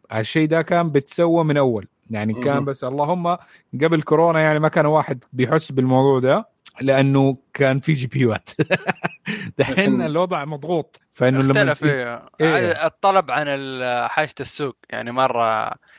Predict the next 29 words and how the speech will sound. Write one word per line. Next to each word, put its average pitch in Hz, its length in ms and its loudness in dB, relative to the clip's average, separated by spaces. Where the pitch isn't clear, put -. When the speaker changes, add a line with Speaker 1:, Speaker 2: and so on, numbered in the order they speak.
Speaker 3:
دحين 170 160 -2
الفترة 185 240 0
مرة 165 260 0
في 165 100 -8
هذه، 175 180 0
في 156 160 -12
مرة 151 280 -4
في 131 140 -12
حاجة 143 220 -2
كبيرة، 127 260 -6
الناس 160 440 0
بيبنوا 139 420 -2
البيسيات، 117 580 -2
يبوا 131 320 4
كروت. - 540 -4
Speaker 1:
بالضبط. 120 180 -8
Speaker 3:
فالسوق 127 420 0
فيه 170 200 2
شح، - 340 -2
والناس 143 480 0
ما 160 60 -10
شاء 156 140 0
الله 180 160 2
المطورين، 170 840 0
خلينا 151 280 0
نقول 147 280 2
ال-، 123 460 -2
الشريرين 165 600 2
ذولي، 139 420 2